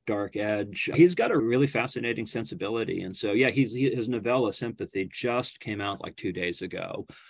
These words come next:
It's in my Amazon cart right now. It's gonna be probably the next thing I read when I'm done with the, uh, the Three Body Problem. But yeah, I mean, some of the stuff I read, though, I, like, honestly, um, one thing I do is, uh, my creative writing courses,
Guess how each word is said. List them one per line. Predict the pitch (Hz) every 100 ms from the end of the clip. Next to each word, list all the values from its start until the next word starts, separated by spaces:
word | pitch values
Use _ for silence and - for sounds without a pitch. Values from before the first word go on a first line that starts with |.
| -
It's | 139
in | 139 127
my | 117
Amazon | 110 113 107 107 98
cart | 101 104 101
right | 98 92
now. | 101 101 98
It's | - -
gonna | 131
be | 117 110
probably | 139 127
the | 104 101
next | 98 -
thing | 101 95
I |
read | 92 95 95 95
when | 92
I'm | 92 92
done | 92 95
with | 82 82 -
the, | 95 92
uh, | 95
the | 95 -
Three | 95
Body | 90 92 95 95
Problem. | - - - 85 90 95 - - -
But | 117 110 - -
yeah, | 185 175
I | 160
mean, | 165
some | 147 196 226
of |
the | 196
stuff | - 175 170
I | 139
read, | 127 147
though, | 135 123
I, | 131 127
like, | 131
honestly, | 120 135 147 - 170 190 190 _ _ 131
um, | 117
one | 123 143
thing | 151 151
I | 143
do | 120 147 117
is, | 104 101 117
uh, | 110
my | 110 117
creative | - 131 127
writing | 113 117 117
courses, | 104 113 127 - 98 95 -